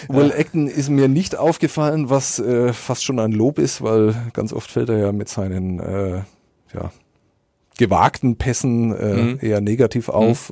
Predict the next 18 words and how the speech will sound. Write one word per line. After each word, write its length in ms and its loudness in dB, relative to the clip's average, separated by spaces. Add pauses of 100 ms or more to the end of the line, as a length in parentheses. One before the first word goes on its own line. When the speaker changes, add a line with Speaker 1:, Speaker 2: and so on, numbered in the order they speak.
Speaker 1:
äh, 40 -2
auch 480 0
mit 140 -4
seiner 200 -4
Körpersprache. 880 2 (280)
Das 120 -10
kann 160 2
ich 60 0
jetzt 160 0
nicht 200 -2
sagen. 200 0
Positiv 340 0
ist 100 2
er 60 4
immer 160 2
noch 120 4
nicht 200 -2
aufgefallen. 640 -2